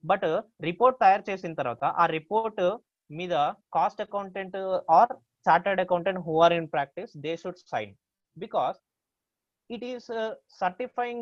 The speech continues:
that everything is followed correctly, everything is applied correctly. The things that should not be followed are not followed. ఆ సర్టిఫికేషన్ అనేది ఆ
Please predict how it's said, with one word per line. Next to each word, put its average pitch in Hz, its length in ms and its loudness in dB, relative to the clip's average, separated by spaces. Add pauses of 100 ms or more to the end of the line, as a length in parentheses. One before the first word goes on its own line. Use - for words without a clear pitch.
(140)
that 247 160 6 (1200)
everything 220 380 0
is 214 140 -2 (160)
followed 151 320 6 (100)
correctly, 220 420 2 (760)
everything 190 380 -6
is 180 220 -2
applied 160 280 0 (100)
correctly. 151 380 -6 (1300)
The 160 160 -8
things 247 200 -12
that 208 220 -6
should 190 280 -16
not 170 220 -4 (140)
be 214 80 -6
followed 175 560 4 (400)
are 165 140 8
not 127 180 6 (160)
followed. 107 260 -2 (1080)
ఆ 175 60 0
సర్టిఫికేషన్ 240 840 -2
అనేది 185 600 -2
ఆ 175 100 2